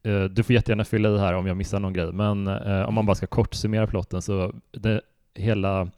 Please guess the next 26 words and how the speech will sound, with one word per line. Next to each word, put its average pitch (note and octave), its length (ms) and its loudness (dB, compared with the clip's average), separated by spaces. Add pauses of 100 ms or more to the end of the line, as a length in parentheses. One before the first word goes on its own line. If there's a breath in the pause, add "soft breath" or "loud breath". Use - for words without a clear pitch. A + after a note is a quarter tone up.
(640 loud breath)
eh, - 280 -4
första - 280 2
filmen G#2 260 2
utspelar F#2 240 -2
sig F2+ 240 -4
i - 20 -2
Gatlin, G2 720 -4
som G#2 140 -6
är G2 40 -2
en F#2 60 -4
liten F2+ 200 -4
ort F#2+ 220 -6
i F2+ 40 -6
Nebraska, F2+ 680 -4 (300 soft breath)
och G2+ 100 -8
det G2 80 2
är - 20 2
en F#2+ 60 0
liten F#2+ 200 -2
håla F#2+ 460 0
som G2 180 -2
är F2 60 0
liksom, F2 260 -6 (280)
precis F#2 240 0
som F#2 100 -4
vi F2 100 -2